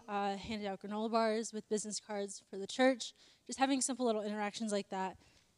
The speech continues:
Um, we also got to hang out with kids at the park, got to play games, Lava Monster. Um, we also had two days that week, uh, where we set up, like, a hot dog stand, cotton candy, did face paint, got to hang out with the kids. It was such,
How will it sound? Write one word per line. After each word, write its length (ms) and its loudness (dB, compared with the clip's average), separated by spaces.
Um, 480 0
we 100 -6
also 720 4
got 160 -2
to 60 -10
hang 140 0
out 40 0
with 120 -6
kids 240 0
at 80 -2
the 60 -6
park, 440 2
got 80 -4
to 60 -12
play 140 2
games, 600 4
Lava 220 2
Monster. 640 -2
Um, 240 0
we 80 -2
also 220 0
had 100 2
two 140 -2
days 200 6
that 180 6
week, 340 6
uh, 140 6
where 160 2
we 120 0
set 180 0
up, 140 2
like, 120 -4
a 40 -6
hot 300 8
dog 220 4
stand, 440 10
cotton 180 -2
candy, 460 2
did 100 -4
face 300 2
paint, 140 0
got 100 -6
to 60 -10
hang 120 -2
out 80 -2
with 100 -8
the 60 -6
kids. 400 2
It 120 2
was 560 2
such, 560 4